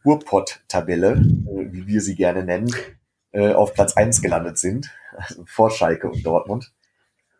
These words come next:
Ähm, und ich muss tatsächlich dazu sagen, ich bin eigentlich eher, äh, der Basketballer als der Fußballer.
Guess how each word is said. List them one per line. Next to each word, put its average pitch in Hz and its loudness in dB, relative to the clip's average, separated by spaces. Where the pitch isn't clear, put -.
Ähm, 98 2
und 113 0
ich 104 -4
muss 143 2
tatsächlich 143 0
dazu 135 0
sagen, 151 4
ich 120 -6
bin 110 -6
eigentlich 165 -4
eher, 131 4
äh, 113 0
der 92 -2
Basketballer 87 2
als 85 -2
der 82 -4
Fußballer. 90 0